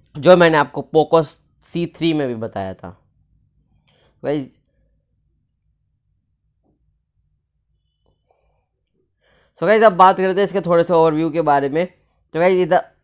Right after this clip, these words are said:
इस साइड पे आपको, अ, वॉल्यूम अप and डाउन लॉकर और एक पावर बटन आपको देखने को मिलता है। पीछे मैं आपको बता चुका हूँ। और ऊपर की साइड आपको एक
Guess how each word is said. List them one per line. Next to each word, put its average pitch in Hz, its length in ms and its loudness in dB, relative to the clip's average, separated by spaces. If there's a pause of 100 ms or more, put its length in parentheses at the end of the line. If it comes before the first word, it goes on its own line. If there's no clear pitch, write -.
(100)
इस 180 240 -4
साइड 165 320 0
पे 170 60 0
आपको, 156 380 0 (1040)
अ, 131 200 0
वॉल्यूम 147 500 -2
अप 156 160 -2
and 156 160 -4
डाउन 160 200 0
लॉकर 156 400 -2
और 170 140 2
एक 170 180 -8
पावर 143 320 0
बटन 143 300 -4
आपको 139 220 -6
देखने 127 340 -8
को 131 80 -8
मिलता 127 320 -6
है। 151 220 -8 (880)
पीछे 160 260 -4
मैं 180 120 0
आपको 170 220 -2
बता 143 300 0
चुका 151 260 -10
हूँ। 170 180 -10 (420)
और 156 220 -6
ऊपर 180 320 -2
की 175 120 -4
साइड 170 440 -2
आपको 143 640 -2 (920)
एक 151 200 -8